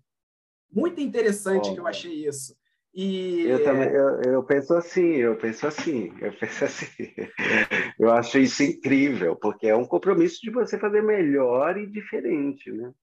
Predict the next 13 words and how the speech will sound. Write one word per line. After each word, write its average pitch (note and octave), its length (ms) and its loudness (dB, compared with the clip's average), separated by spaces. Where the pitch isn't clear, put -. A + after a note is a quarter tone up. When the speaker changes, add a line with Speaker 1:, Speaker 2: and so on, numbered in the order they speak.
Speaker 1:
Sim, A3+ 560 -4
com A3 200 -8
certeza. B3 720 -4
E F#3+ 200 -4
isso B3 260 -8
vai A3+ 200 -2
mostrando A3+ 500 -8
também G#3 280 -8
a A3+ 80 -2
versatilidade G3+ 1300 -6
da G3 260 0
humanidade, F3+ 800 -2
né? C3 280 -8